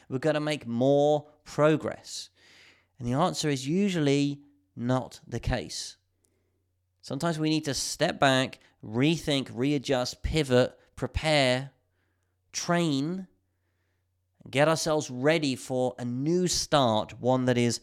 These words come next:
h-, much more efficient and much more thought out. That's what we're doing now. We're getting ourselves ready for acceleration. Again, that's why I call it the accelerator, because we start slow and then we grow and accelerate exponentially.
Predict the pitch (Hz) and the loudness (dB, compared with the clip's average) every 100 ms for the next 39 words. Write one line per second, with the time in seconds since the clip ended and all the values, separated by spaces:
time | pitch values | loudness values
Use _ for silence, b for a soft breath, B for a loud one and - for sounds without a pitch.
0 | B B B B - 127 147 - 143 127 | B B B B -4 2 4 2 -4 -4
1 | - 117 - - - _ _ _ _ _ | -4 -4 -4 -10 -12 _ _ _ _ _
2 | _ _ _ _ 117 113 110 113 104 110 | _ _ _ _ -6 -4 -4 -6 -4 -6
3 | 98 165 - 135 - 143 156 139 120 107 | -6 -10 -6 -6 -4 -4 -6 -4 -4 -6
4 | - - _ _ _ b b b b 113 | -10 -16 _ _ _ b b b b -8
5 | 107 135 151 147 147 127 110 104 139 165 | 0 0 0 -2 0 -2 -2 4 6 6
6 | 156 - 120 - 143 127 117 98 95 98 | 4 0 -6 -2 0 2 2 0 -6 -12
7 | 107 170 151 170 185 185 185 165 151 147 | -4 -4 -2 -6 -6 -6 -4 -2 0 -2
8 | B B B 147 139 151 - - 170 165 | B B B -8 -6 -6 -4 4 6 8
9 | 117 73 - - 90 117 - 135 127 135 | 6 2 -6 -8 -6 -4 -2 -2 0 -2
10 | - - 160 202 - - - 165 185 196 | -2 0 0 0 -2 -6 -6 0 4 4
11 | 127 135 214 B B B B 120 123 127 | 4 0 -2 B B B B -6 -4 -4
12 | 135 123 127 151 165 165 135 - - 165 | -4 -4 0 2 4 2 -2 -6 -4 -4
13 | 160 156 156 160 156 - 131 131 123 - | -2 -2 -2 -6 -6 -6 -4 -4 -4 -10
14 | 120 - | -14 -14